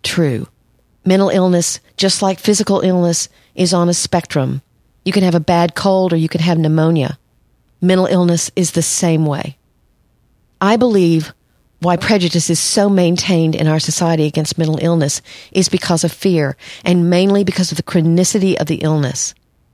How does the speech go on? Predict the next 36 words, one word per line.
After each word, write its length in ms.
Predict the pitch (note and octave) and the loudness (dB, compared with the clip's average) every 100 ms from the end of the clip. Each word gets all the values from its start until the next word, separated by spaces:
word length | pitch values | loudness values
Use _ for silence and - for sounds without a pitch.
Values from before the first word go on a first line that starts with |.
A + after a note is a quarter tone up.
| _ - | _ 0
We 180 | G#3+ | 2
as 140 | A3 G3 | 2 0
a 40 | |
people 400 | - A3+ - E3+ - | -2 -2 -2 -4 0
don't 300 | F#3 F#3+ - | 0 0 0
like 340 | F3+ F3 E3+ | 0 0 -2
to 120 | - F3+ | -4 -4
think 420 | - G3 D#3+ - - - | 0 0 0 -4 -16 -4
that 100 | D3 | 0
we 160 | F3+ F#3+ | 2 2
don't 160 | F#3+ | 0
have 240 | - E3 - | 2 -2 0
control. 580 | D#3+ - G#3+ D#3 - - _ _ _ _ _ _ _ _ - | -2 0 0 0 -2 -8 _ _ _ _ _ _ _ _ -2
And 140 | F#3+ | 0
when 160 | G3 G3+ | 2 2
we 100 | F#3+ | 2
see 280 | - B3+ B3 | 0 0 0
someone 460 | - F#3+ F3+ E3+ | 0 0 2 2
that 120 | E3+ F3 | 0 0
we 100 | F#3 | 0
believe 360 | F3+ F#3 F3+ | 0 0 0
is 160 | E3 - | -2 -4
out 160 | F#3+ G3+ | -2 -2
of 100 | G3 | 0
control, 600 | E3 - E3 C#3+ C3+ C#3+ _ _ _ _ _ - | -4 -2 -2 -2 -4 -8 _ _ _ _ _ -4
we 300 | F3 G3+ F#3 | 0 0 0
back 380 | F3+ E3 D3 - | 0 0 -2 -4
off, 360 | D3+ C#3 B2+ - | -2 -2 -4 -6
we 220 | E3 F3+ | -2 -2
distance. 640 | D3 F3+ D#3+ D3+ - - - - - | -2 -4 -2 -2 -4 -6 -14 -16 -6
I 80 | F#3 | -4
see 240 | - G#3 F3 | -2 0 -2
it 120 | - - | -2 -4
all 280 | E3 F3 | 0 0
the 80 | F#3 | -2
time 480 | - F#3+ E3 D3+ | -2 -2 0 0